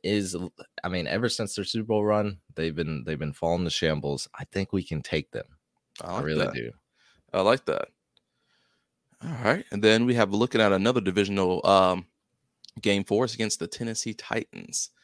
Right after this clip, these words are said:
Speaker 1: All right, we taking, like, you know, three L's next, I'm gonna be honest.
Speaker 2: <laughs>
Speaker 1: Week
Speaker 2: You think
Speaker 1: five
Speaker 2: so?
Speaker 1: through week seven.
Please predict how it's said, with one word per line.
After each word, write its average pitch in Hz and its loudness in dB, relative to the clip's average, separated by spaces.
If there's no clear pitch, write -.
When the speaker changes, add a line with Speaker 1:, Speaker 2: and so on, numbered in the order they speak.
Speaker 1:
All 80 2
right, 76 0
we 95 2
taking, 98 2
like, 65 -2
you 85 2
know, 82 4
three 95 8
L's 80 6
next, 73 -4
I'm 87 -2
gonna 80 6
be 175 6
honest. 78 6
Speaker 2:
<laughs> 160 10
Speaker 1:
Week 82 2
Speaker 2:
You 147 8
think 131 2
Speaker 1:
five 101 10
Speaker 2:
so? 85 4
Speaker 1:
through 98 2
week 98 -2
seven. 104 0